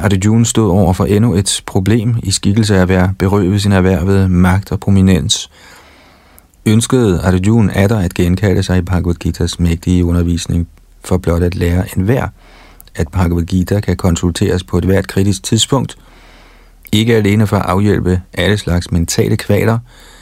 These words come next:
men også finde en vej ud af den mægtige indvikling,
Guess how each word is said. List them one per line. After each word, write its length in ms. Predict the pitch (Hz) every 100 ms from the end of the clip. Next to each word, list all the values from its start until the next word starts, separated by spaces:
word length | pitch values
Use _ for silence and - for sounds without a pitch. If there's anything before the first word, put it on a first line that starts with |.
| - - - -
men 140 | 98
også 260 | 95 95 117
finde 300 | - 98 98
en 80 | 101
vej 180 | 90 80
ud 140 | 90
af 60 | 85
den 140 | 87
mægtige 380 | 90 90 - 92
indvikling, 580 | 139 120 80 - 80